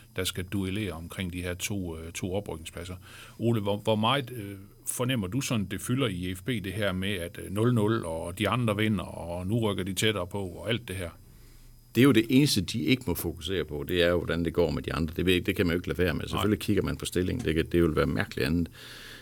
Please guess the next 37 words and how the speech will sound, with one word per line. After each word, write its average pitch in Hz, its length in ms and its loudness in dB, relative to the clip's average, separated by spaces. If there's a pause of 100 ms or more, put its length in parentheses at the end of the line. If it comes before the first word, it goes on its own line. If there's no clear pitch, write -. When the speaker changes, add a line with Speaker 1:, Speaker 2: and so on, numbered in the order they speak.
(120)
Speaker 2:
Men 90 140 0
de 87 80 2
er 80 40 4
bare, 90 200 4 (180)
de 90 80 -4
bliver 80 180 -2
bare 123 160 6
nødt 120 140 4
til 101 100 -2
at 80 120 0
fokusere 82 400 0
på - 120 -14
sig 73 160 -6
selv - 240 0
og - 60 -10
sige, 85 160 -2
at 80 80 -2
vi 78 60 -6
skal 76 180 -6
jo, 71 180 -4 (600)
vi 120 100 -4
skal 104 120 0
jo 90 60 4
vinde 110 200 8
de 95 80 4
kampe, 110 360 4 (580)
vi 104 100 0
selv 107 180 6
er 98 40 6
med 104 280 6
i, 80 40 2
og 78 80 0
så, 92 180 2
så 107 200 4
må 107 140 4
vi 87 120 4
bare, 87 440 4